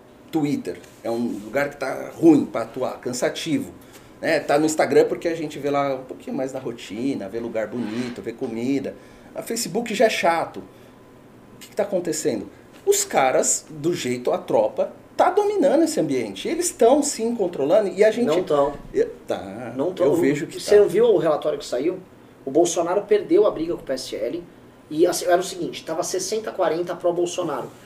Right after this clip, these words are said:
Speaker 2: Quando eles viram que tinham, é, as mesmas mensagens repetidas por usuário várias vezes, eles falaram, "E se eu retirar esses usuários?" Que eu
Speaker 1: Sim.
Speaker 2: boto, pum,
Speaker 1: Sim,
Speaker 2: vira
Speaker 1: mas eu,
Speaker 2: sessenta a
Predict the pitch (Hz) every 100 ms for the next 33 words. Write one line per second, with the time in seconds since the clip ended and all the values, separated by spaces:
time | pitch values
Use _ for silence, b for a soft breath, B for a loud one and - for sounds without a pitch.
0 | b - 240 254 110 - 165 156 139 139
1 | - 160 143 139 - - 135 135 131 135
2 | 175 220 190 190 170 160 147 151 160 -
3 | - 139 - 147 135 139 135 135 135 151
4 | 127 135 180 - - b b 156 156 175
5 | 247 240 220 - 175 170 170 156 147 151
6 | 131 107 104 - - - - - - -
7 | 131 123 123 123 117 - - 226 190 -
8 | - - - 208 180 170 160 170